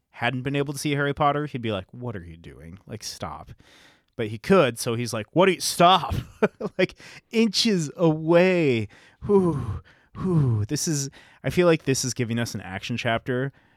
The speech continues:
because there hadn't been an action chapter in a while.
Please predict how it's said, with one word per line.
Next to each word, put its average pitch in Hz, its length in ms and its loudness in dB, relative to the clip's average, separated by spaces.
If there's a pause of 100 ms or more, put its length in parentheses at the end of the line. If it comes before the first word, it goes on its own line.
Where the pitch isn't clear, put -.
(220)
because 110 600 -4
there 113 140 -4
hadn't 110 260 -4
been 101 160 -6
an 98 80 -8
action 95 300 -10
chapter 95 340 -12
in 90 80 -12
a 104 80 -14
while. - 320 -16